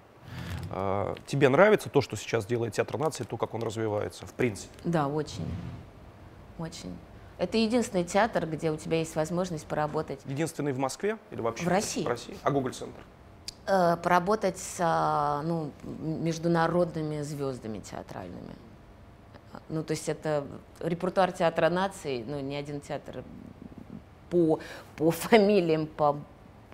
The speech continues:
Speaker 2: мощным каким-то, а, самые звезды из звезд мирового театра.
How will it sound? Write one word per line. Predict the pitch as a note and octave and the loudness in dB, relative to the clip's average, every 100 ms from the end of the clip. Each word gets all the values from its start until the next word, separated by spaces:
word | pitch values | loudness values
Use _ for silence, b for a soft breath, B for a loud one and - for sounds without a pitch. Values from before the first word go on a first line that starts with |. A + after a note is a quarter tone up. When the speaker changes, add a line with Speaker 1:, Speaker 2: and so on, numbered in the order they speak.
| - - | -20 -12
Speaker 2:
мощным | - D#3 E3 D#3+ - C#3 C3 A#2 | -4 0 2 0 -2 -6 -6 -8
каким-то, | - C#3+ C#3+ C#3+ - C#3 C3+ - - | -10 -8 -6 -6 -4 -4 -4 -10 -6
а, | C#3+ C#3 C3+ - - - - - - - - - - - | -4 -2 -4 -8 -16 -20 -20 -18 -18 -16 -18 -18 -16 6
самые | D3 D3 C#3+ C#3 | 6 6 2 -2
звезды | D3 C#3+ C3 C3 B2+ B2 | 0 0 0 0 -2 -2
из | B2 | -4
звезд | A#2+ B2 B2 | -4 -4 -6
мирового | A#2 A#2 G#2+ G#2+ F2+ | -8 -6 -4 -6 -8
театра. | - A2 - - | -12 -14 -14 -16